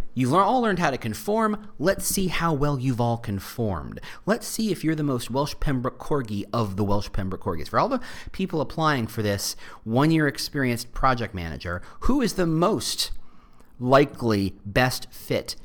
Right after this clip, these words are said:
one-year experienced project manager, right? Who is, conforms to our own platonic ideal of what someone with one-year experience as a project manager should look like, right? That's the job. Right? If you brought in someone who has no project management experience,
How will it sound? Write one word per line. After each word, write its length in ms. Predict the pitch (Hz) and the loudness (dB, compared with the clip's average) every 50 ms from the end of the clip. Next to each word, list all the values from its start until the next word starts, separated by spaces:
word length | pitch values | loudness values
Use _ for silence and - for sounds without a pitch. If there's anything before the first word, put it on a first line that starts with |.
| - - | -12 -6
one-year 420 | 104 107 113 113 117 113 107 107 101 | -4 0 0 2 2 0 0 0 -2
experienced 680 | 104 - - - 107 101 95 92 87 - - - - - | -4 -6 -6 -6 -4 -4 -2 -4 -6 -8 -12 -10 2 6
project 500 | - 107 92 87 85 92 82 - - - 104 | 8 8 8 6 2 0 -6 -6 -10 -8 -6
manager, 420 | 98 90 76 65 - - - - - | -4 -4 -4 -4 -6 -10 -12 -12 -2
right? 180 | - 104 107 107 - | -2 -2 0 4 8
Who 180 | - 175 196 | 8 8 8
is, 80 | 185 - | 8 4
conforms 640 | - - 151 - - - 165 147 131 120 117 113 - - - - | 4 0 0 0 2 2 2 2 4 2 2 0 -4 -8 -12 -8
to 160 | - 127 92 | -4 -2 2
our 180 | 104 127 135 135 | 4 4 4 4
own 180 | 135 139 123 | 4 2 2
platonic 520 | 120 - 101 - - 127 123 120 117 113 - | 0 -2 -4 -4 -2 -2 -2 -2 -2 -2 -2
ideal 340 | 110 104 98 110 107 98 90 | -4 -2 -2 -2 -2 -2 -4
of 140 | 82 85 | -4 -4
what 180 | 92 117 117 - | -2 -4 -2 -2
someone 320 | - - 127 120 110 101 | -4 -4 -2 -2 0 -2
with 140 | 92 85 - | -2 -4 -4
one-year 280 | 104 104 107 104 101 95 | -2 -2 0 0 0 -2
experience 400 | 92 - - - 98 92 85 - | -4 -6 -6 -6 -6 -4 -6 -6
as 80 | 82 | -8
a 40 | 87 | -8
project 280 | - - 95 87 87 82 | -4 -4 -2 -2 -2 -4
manager 280 | 87 87 90 90 - - - - | -4 -4 -4 -6 -8 -10 -12 -10
should 500 | - - - - 127 120 95 85 80 80 87 | -10 -8 -4 0 0 0 0 0 -4 -4 -4
look 240 | 90 82 85 - - | 0 0 0 -2 -2
like, 340 | 80 82 78 71 - - - - - | -4 -4 -4 -4 -8 -14 -18 -12 -2
right? 260 | - 147 202 247 - - - - - - - - - - - - - - - - - - | 0 0 0 0 -4 -16 -20 -20 -20 -20 -20 -20 -20 -20 -20 -20 -20 -20 -20 -20 -14 -4
That's 200 | - 117 120 - | 0 0 0 0
the 60 | - 160 | 0 0
job. 280 | 269 302 262 - - - - - - _ - - - - | 2 2 2 0 -4 -10 -14 -16 -20 _ -20 -20 -8 -2
Right? 200 | 135 180 - - - - | -2 -2 -2 -2 -2 0
If 140 | 120 127 165 | 2 4 4
you 80 | 220 | 4
brought 160 | 233 285 233 208 | 4 4 4 4
in 100 | 175 160 | 2 0
someone 340 | - - 165 170 165 160 | 0 0 0 0 0 -2
who 100 | 139 156 | -2 -2
has 160 | 147 135 107 110 | -2 -2 0 2
no 180 | 113 123 127 | 2 2 2
project 340 | 123 - 143 127 123 120 117 | 2 0 -2 -2 -2 -2 -4
management 220 | 110 107 110 110 | -4 -4 -4 -6
experience, 360 | - - - 120 123 127 123 | -6 -6 -6 -4 -4 -4 -6